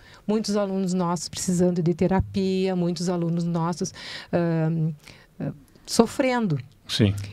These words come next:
Speaker 1: E eu disse pros alunos em determinado momento, eu disse, "Pessoal, a gente precisa resolver isso." Mas se a gente, e eles começaram a pensar, "E se a gente tivesse um aplicativo?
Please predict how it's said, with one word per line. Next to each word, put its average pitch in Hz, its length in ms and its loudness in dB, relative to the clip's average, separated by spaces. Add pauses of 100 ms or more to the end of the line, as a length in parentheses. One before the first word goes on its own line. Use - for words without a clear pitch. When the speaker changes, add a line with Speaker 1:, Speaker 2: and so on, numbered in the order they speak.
Speaker 1:
E 247 60 4
eu 294 80 6
disse 302 260 2
pros 302 200 2
alunos 202 400 2
em 175 100 2
determinado 180 640 2
momento, 175 300 2
eu 208 40 2
disse, - 100 -6
"Pessoal, 233 280 0
a 240 60 2
gente 226 160 -6
precisa 240 440 -2
resolver 180 460 2
isso." 151 500 -2
Mas 247 280 4
se - 340 0
a 294 40 6
gente, 381 220 -2
e 262 220 0
eles 247 280 0
começaram 285 340 2
a - 20 -4
pensar, 285 240 4
"E 247 40 2
se - 80 2
a 330 40 4
gente 392 140 0
tivesse 381 560 2
um 311 360 2
aplicativo? 285 800 2